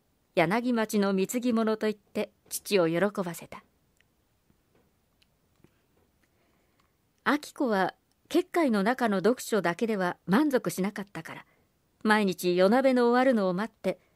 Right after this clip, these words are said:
十二時には消える電灯の下で両親に隠れながら、やっと一時間か三十分の明かりを懐かしみ、清少納言や紫式部など観光の女房たちの筆の跡を慕い、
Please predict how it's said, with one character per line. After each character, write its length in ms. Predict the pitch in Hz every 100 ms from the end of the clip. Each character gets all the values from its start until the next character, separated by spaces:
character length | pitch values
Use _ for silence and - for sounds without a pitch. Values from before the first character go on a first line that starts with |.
| _ _ _ -
十 220 | 202 311
二 160 | 330 320
時 120 | 294
に 140 | 254
は 160 | 240 226
消 180 | 233 226
え 40 |
る 120 | 220
電 180 | 196 247
灯 180 | 254 247
の 120 | 240
下 260 | - 233 208
で 180 | 180 - _ -
両 200 | 214 262
親 220 | 214 185
に 100 | 180
隠 320 | 180 165 226
れ 60 | 226
な 120 | 226
が 100 | 208
ら、 120 | 180 - - - _ -
や 120 | 220
っ 60 | - _
と 140 | 247 247
一 180 | 247 262
時 100 | 262
間 200 | 226 214
か 140 | 208
三 220 | 202 254
十 100 | 277
分 280 | - 247 208
の 80 | 202
明 80 | 202
か 120 | 220
り 140 | 214
を 40 | 202
懐 260 | 208 -
か 120 | 220
し 160 | 220 226
み、 160 | 208 - _ _ _ _ _
清 240 | - 247
少 240 | 233 233 220
納 160 | 220
言 220 | 214 202 185
や 200 | 175 170
紫 520 | 175 220 240 233 226
式 240 | - 220
部 120 | 190 185
な 140 | 202
ど 240 | 190 185 -
観 240 | - 196 233
光 280 | - 226 214
の 160 | 214
女 220 | 214 220
房 180 | 202 185
た 140 | 180 185
ち 140 | 185
の 100 | 180
筆 240 | 185 208 240
の 160 | 247
跡 200 | 240 196
を 80 | 170
慕 320 | - -
い、 80 | 160